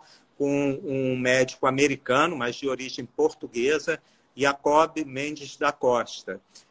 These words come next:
que observou que alguns soldados da Guerra de Secessão apresentavam o que hoje nós chamamos transtorno de pânico, mas como a queixa cardíaca era muito intensa, palpitação, falta de ar, dor no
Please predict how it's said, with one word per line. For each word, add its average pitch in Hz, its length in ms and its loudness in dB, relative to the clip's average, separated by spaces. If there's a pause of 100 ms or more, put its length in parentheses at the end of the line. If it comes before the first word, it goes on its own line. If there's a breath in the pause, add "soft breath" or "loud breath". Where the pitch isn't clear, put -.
(120)
que 180 100 -2
observou 165 800 2
que - 140 -2
alguns 143 580 -2
soldados 131 1000 2 (160)
da 104 520 -4
Guerra 107 240 -8
de - 100 -16
Secessão 143 720 -2 (300 soft breath)
apresentavam 147 840 0
o 135 40 -12
que - 140 -2
hoje 139 420 2
nós 135 240 -2
chamamos 127 540 -4
transtorno 120 680 -4
de - 120 -12
pânico, 139 560 2 (320 soft breath)
mas 143 260 2
como 180 220 -2
a 165 60 2
queixa 151 520 -2
cardíaca 123 800 -4
era 123 220 -2
muito 143 380 -6
intensa, 139 560 -4
palpitação, 127 1080 -2
falta 117 320 -4
de 104 140 -12
ar, 127 460 2
dor 117 180 -8
no 107 100 -20